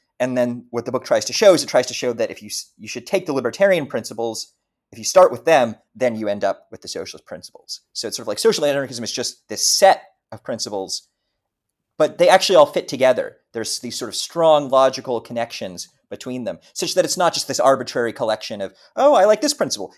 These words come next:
and I like this principle. Let's put them all in the shopping cart," right? Rather, it's, "Oh, I like this principle, and because I like it, I'm now actually committed to these other views."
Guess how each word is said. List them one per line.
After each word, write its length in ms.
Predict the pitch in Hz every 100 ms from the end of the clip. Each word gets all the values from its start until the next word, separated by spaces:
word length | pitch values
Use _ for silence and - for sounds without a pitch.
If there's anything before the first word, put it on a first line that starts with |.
| _
and 100 | 269
I 60 | 285
like 160 | 262 269
this 100 | -
principle. 440 | 185 - 110 _
Let's 180 | 202 220
put 180 | - 202
them 100 | 175
all 180 | 165 156
in 60 |
the 80 | 139
shopping 420 | 123 123 127 98 - -
cart," 300 | 87 71 _ _ _ _
right? 140 | - 107
Rather, 240 | 113 110
it's, 140 | 110 151
"Oh, 280 | 180 139 - -
I 80 | 165
like 160 | 185
this 100 | 151
principle, 600 | - 180 165 143 123 - _ _ -
and 320 | 139 135 117 -
because 320 | 151 - 190
I 100 | 160
like 260 | 143 151 131
it, 60 | -
I'm 140 | 113
now 160 | 117 113
actually 220 | - 110
committed 400 | - 113 104 90
to 80 | 92
these 160 | 92 95
other 200 | 85 80
views." 440 | 80 76 - -